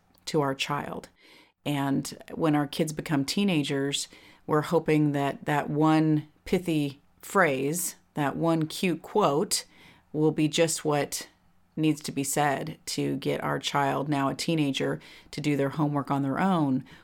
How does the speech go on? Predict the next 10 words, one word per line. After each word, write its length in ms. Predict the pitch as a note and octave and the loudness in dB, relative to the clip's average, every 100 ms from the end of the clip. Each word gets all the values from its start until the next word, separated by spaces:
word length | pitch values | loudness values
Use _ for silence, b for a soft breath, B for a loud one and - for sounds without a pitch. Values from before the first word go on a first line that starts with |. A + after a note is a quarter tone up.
| B | B
or 240 | C#3 C#3+ | -2 -2
to 180 | C3+ - | 0 0
not 240 | C3+ C3+ D3 | 0 0 -2
use 220 | C#3+ C#3 | -4 -2
their 160 | C#3 | -4
cell 240 | C3+ C#3 C3+ | -2 -2 -2
phone 240 | C#3+ C#3 | -2 0
in 120 | C#3 | 2
the 80 | C#3 | 0
car, 600 | - G#3+ G3+ E3 C3+ C3+ | 0 2 4 4 4 -2